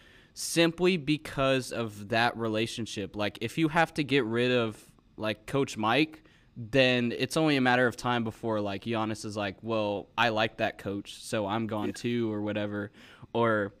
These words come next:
Speaker 1: like, you can't get rid of Coach Mike without it affecting Giannis, and you don't wanna affect your star player in any way. And that's sort of
Speaker 2: Yep.
Speaker 1: how I see it. So I think that Coach Mike is going to stay in Milwaukee, whether he should or not, um,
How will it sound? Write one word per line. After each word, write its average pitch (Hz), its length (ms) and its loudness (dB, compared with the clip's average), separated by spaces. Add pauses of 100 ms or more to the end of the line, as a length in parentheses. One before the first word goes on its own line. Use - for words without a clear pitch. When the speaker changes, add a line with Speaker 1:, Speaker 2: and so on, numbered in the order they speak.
(280)
Speaker 1:
like, 117 180 2
you 151 100 0
can't 180 260 2
get 160 160 4
rid 143 140 2
of 131 100 -2
Coach 139 300 -4
Mike 120 300 0
without 113 480 0
it 113 220 -2
affecting 110 600 -4
Giannis, 101 520 -6
and 113 140 -4
you 123 120 0
don't 143 240 2
wanna 127 300 2
affect 117 420 -2
your 107 100 -4
star 107 300 -2
player 104 340 -2
in 101 120 -6
any 98 160 -6
way. 101 260 -8 (340)
And 120 140 -2
that's 127 180 -2
sort 143 180 2
of 131 60 0
Speaker 2:
Yep. 131 60 -8
Speaker 1:
how 113 160 4
I 113 180 2
see 113 260 -2
it. 98 180 -4
So 113 160 -2
I 117 140 2
think 151 320 -4
that 120 440 -2
Coach 151 300 -2
Mike 135 260 0
is 110 120 -4
going 127 240 0
to 98 60 -4
stay 117 300 -2
in 127 100 2
Milwaukee, 110 640 0 (360)
whether 135 300 0
he 123 140 -2
should 135 520 -2
or 104 140 -2
not, 110 460 -2 (320)
um, 110 560 0